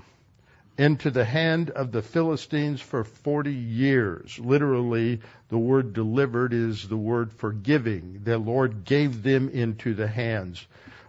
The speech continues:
of the Philistines for forty years. And, um, as we look at this passage, there are several things that we're going to have to deal with, uh, just as background to understand what's going on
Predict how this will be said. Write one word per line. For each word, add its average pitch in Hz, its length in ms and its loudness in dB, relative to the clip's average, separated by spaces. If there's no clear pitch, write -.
of 113 160 -2
the 110 80 -4
Philistines 113 800 -2
for 117 200 -6
forty 110 380 -2
years. 104 520 -2
And, 131 520 0
um, 117 420 2
as 123 220 2
we 127 160 2
look 156 320 2
at 120 160 0
this 127 220 0
passage, 131 720 -4
there 139 160 4
are 131 60 2
several 185 340 0
things 143 340 0
that 139 100 -2
we're 127 180 0
going 131 280 0
to 123 80 -2
have 127 300 -4
to 113 100 -6
deal 143 320 0
with, 107 440 -4
uh, 113 120 0
just 147 320 -4
as 110 160 -4
background 117 720 -2
to - 140 -6
understand 127 600 -4
what's 120 260 -8
going 113 320 -4
on 117 420 -4